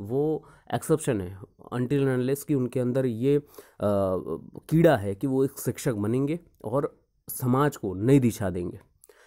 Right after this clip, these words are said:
लेकिन जो मिड बिटवीन रहते हैं फिफ्टी to सेवेंटी के बीच वाले, ये ज़्यादा फोकस्ड होते हैं इस तरफ में। तो सबसे पहले आपको बात करूँ एजुकेशन क्वालिफिकेशन में, तो कई प्रकार के आप शिक्षक बन सकते हैं। पहले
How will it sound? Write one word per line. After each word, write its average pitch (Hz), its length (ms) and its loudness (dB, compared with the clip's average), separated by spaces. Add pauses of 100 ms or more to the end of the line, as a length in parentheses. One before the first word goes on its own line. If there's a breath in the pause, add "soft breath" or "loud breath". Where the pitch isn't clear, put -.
(140 soft breath)
लेकिन 147 240 0
जो 160 100 0
मिड 127 560 4
बिटवीन 123 460 -2
रहते 101 280 -4
हैं 117 200 -4
फिफ्टी 127 460 -8 (120)
to 151 160 -2
सेवेंटी 110 500 -4
के 120 100 -4
बीच 101 260 -6
वाले, - 240 -12 (380)
ये 131 180 0
ज़्यादा 113 280 0
फोकस्ड 107 460 -4
होते 107 280 -4
हैं 131 220 -4 (360 loud breath)
इस - 200 -4
तरफ 90 280 -6
में। 90 120 -10 (1200)
तो 143 120 2
सबसे 139 300 -4
पहले 135 220 0
आपको 123 200 -2
बात 117 200 -4
करूँ 127 200 -2
एजुकेशन 120 400 -4
क्वालिफिकेशन 117 560 -4
में, 147 140 -8
तो 147 80 -6
कई 139 160 0
प्रकार 123 320 -2
के 131 100 -2
आप 120 60 -4
शिक्षक 127 340 -4
बन 107 200 -6
सकते 110 340 -6
हैं। 113 100 -4
पहले 117 240 0